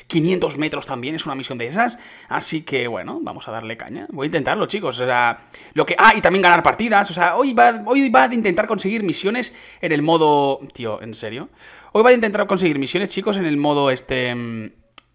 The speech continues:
eh, que estáis viendo en pantalla. Es que no me explico bien porque este chaval me está entreteniendo muchísimo. Está haciendo tonterías y me está liando. Pero bueno, y encima hay un chaval que se ha puesto mi skin y está jugando con mi skin. No pasa nada porque eso está guay, pero me deja, me ha dejado todo loco, ¿vale? Me ha de-, estaba explicando las cosas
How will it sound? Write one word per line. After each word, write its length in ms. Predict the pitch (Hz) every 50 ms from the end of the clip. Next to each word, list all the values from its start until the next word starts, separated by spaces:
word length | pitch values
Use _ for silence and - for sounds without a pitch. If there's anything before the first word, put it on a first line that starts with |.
| _ -
eh, 240 | 139 131 123 120 120
que 40 | -
estáis 200 | 127 - 180 170
viendo 160 | 170 170 170
en 80 | 170 139
pantalla. 440 | 160 156 160 - 156 151 135 127 131
Es 120 | 139 -
que 80 | - 220
no 80 | 208
me 80 | 214 208
explico 340 | 202 - - - 202 185 226
bien 180 | 190 196 202
porque 220 | 185 190 170 175 170
este 160 | 165 - 170
chaval 160 | - 180 185
me 60 | 175
está 160 | 165 - 170 160
entreteniendo 420 | 151 156 143 147 147 139 139 135
muchísimo. 480 | 131 127 - 117 104 110 107 104 104 - - - - -
Está 140 | - - 139
haciendo 180 | - 156 160
tonterías 500 | 147 147 147 165 190 214 196 190 - -
y 80 | - 127
me 100 | 113 113
está 160 | 113 - 143
liando. 380 | 135 127 110 98 107 147 214 - - - - - - - -
Pero 140 | - 180 180
bueno, 140 | 185 185 190
y 60 | 175
encima 300 | 170 156 156 196 196 202
hay 100 | 208 208
un 80 | 208 202
chaval 300 | - 214 202 208 196 175
que 80 | 143
se 80 | 131 156
ha 20 |
puesto 180 | 151 175 - 180
mi 80 | 170 165
skin 300 | 160 - 196 202 226 - - - - -
y 100 | - 156
está 180 | 147 - 165 156
jugando 360 | - 160 151 151 156 170 160
con 100 | 151 123
mi 100 | 117 104
skin. 300 | - - - - 240 196
No 140 | 151 151 151
pasa 200 | 165 160 156 156
nada 240 | 151 160 190 240
porque 180 | - 202 151 131
eso 100 | - 135
está 140 | 123 - 120
guay, 280 | 107 110 123 - - - - - - - - _ -
pero 260 | - 135 127 123 123
me 100 | 120 117
deja, 160 | 123 123 -
me 80 | 147 -
ha 40 | 196
dejado 180 | - - 202
todo 100 | 196 165
loco, 220 | 214 233 226 - 117
¿vale? 180 | 123 165 190
Me 140 | 151 131 135
ha 100 | 139 147
de-, 220 | 147 151 156 - 147
estaba 200 | - - 165 175
explicando 360 | - - 175 165 170 165 165
las 140 | 160 151 -
cosas 340 | - 180 185 226 233 226